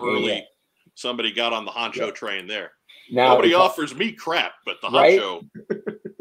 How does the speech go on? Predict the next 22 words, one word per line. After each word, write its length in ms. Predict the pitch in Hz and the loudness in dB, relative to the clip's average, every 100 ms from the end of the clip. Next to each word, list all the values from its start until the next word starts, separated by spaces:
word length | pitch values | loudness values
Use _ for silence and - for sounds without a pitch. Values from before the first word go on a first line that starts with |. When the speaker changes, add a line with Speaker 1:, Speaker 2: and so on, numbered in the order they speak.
| - | -6
Speaker 1:
It's 200 | 147 143 | -4 0
on 360 | 175 214 247 185 | 6 6 6 4
the 80 | |
way, 560 | 147 185 170 - - - - | 6 6 6 2 -10 -16 -12
and 180 | 110 | -10
so 140 | 104 117 | -2 0
I, 220 | 110 107 | 0 -2
you 180 | 101 101 | -4 -6
know, 80 | 90 | -6
I 120 | 90 | -8
believe 360 | 92 120 131 | -6 -4 -6
it'll 140 | 98 82 | -8 -14
be 180 | 78 69 | -16 -14
here, 100 | 80 | -14
but 120 | 82 | -14
it's 200 | 101 92 | -14 -8
not 200 | 135 165 | -2 0
actually 380 | 143 131 - 95 - 117 | 0 0 -6 -14 -10 -8
in 240 | 113 101 | -8 -10
the 100 | 82 | -12
hands 560 | 101 98 90 80 76 78 78 | -12 -10 -12 -14 -20 _ -14
yet. 200 | 87 | -14